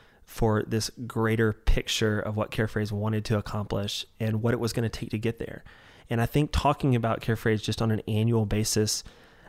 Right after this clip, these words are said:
I don't think a lot of our donors appreciated the, the grand nature or the audacity of the vision that we had. And they were giving pretty modestly in response to a modest vision.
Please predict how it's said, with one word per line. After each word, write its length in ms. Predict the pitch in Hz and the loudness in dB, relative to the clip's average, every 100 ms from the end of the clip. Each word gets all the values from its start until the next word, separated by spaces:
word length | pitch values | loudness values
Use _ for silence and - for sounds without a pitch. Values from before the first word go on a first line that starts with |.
| - | -6
I 40 | |
don't 240 | 120 123 139 | 2 2 2
think 120 | 143 | 2
a 60 | |
lot 200 | 120 110 | 4 2
of 40 | 113 | 2
our 120 | 107 | 2
donors 300 | 104 110 107 | 4 2 2
appreciated 800 | 104 - 117 107 117 107 104 101 - | 0 2 2 2 4 4 2 -4 -12
the, 540 | - 113 107 104 101 107 - - _ _ - - | -8 2 4 4 2 -2 -12 -20 _ _ -18 -16
the 400 | 78 85 92 123 | -18 -14 -4 -2
grand 800 | 113 123 117 113 113 113 110 110 - - - - - - - | -2 -2 2 4 4 6 4 2 -4 -20 -20 -20 -20 -20 2
nature 640 | 110 107 - 117 110 107 | 4 4 4 4 4 4
or 60 | 107 | 2
the 80 | 107 | 0
audacity 640 | 101 101 107 104 110 107 | -2 -2 -2 0 0 2
of 80 | 104 | 0
the 60 | |
vision 300 | 104 104 101 | 0 0 0
that 120 | 104 | -2
we 120 | - 101 | -4 -6
had. 520 | 110 104 92 101 - _ | -4 -4 -4 -6 -12 _
And 360 | - 107 107 104 _ | -2 0 0 -2 _
they 280 | 113 110 110 | -6 0 2
were 180 | 110 | 2
giving 760 | 107 110 113 110 123 117 110 110 - - - _ | 0 0 2 4 4 4 2 -2 -8 -20 -20 _
pretty 280 | - 127 110 | 2 4 2
modestly 920 | 101 101 107 127 - 104 104 104 107 - _ - | 2 2 0 0 0 0 0 -2 -6 -12 _ 2
in 140 | 110 | 2
response 540 | 110 - 117 131 - - | 2 0 -4 -4 -2 0
to 280 | 107 107 107 - - - - | 2 2 0 -6 -20 -20 -2
a 60 | 107 | 2
modest 400 | 107 113 113 - | 4 4 2 0
vision. 400 | 123 123 64 | 0 -2 -6